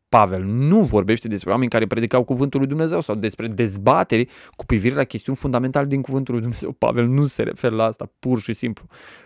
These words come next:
Puteți citi textul, nu aveți nevoie de nu știu ce, uh, capacități intelectuale sau pregătire teologică extraordinară ca să înțelegeți la ce se referă.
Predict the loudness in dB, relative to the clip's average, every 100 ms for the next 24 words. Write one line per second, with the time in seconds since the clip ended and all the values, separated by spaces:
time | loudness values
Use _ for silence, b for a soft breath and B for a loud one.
0 | B -8 0 2 2 0 0 2 2 0
1 | -2 0 0 -2 b b b b -2 2
2 | 4 4 2 2 2 2 0 -2 -2 -4
3 | -8 -2 0 2 0 -4 b b b -6
4 | -2 -2 0 0 -2 -2 -2 -4 -2 0
5 | 0 -2 -2 -2 -4 -6 -4 -2 -2 -2
6 | -4 0 0 -2 -4 -8 -8 -2 0 2
7 | 0 0 -2 -4 -4 0 2 2 0 -4
8 | -8 -8 -8 -8 -8 -8 -12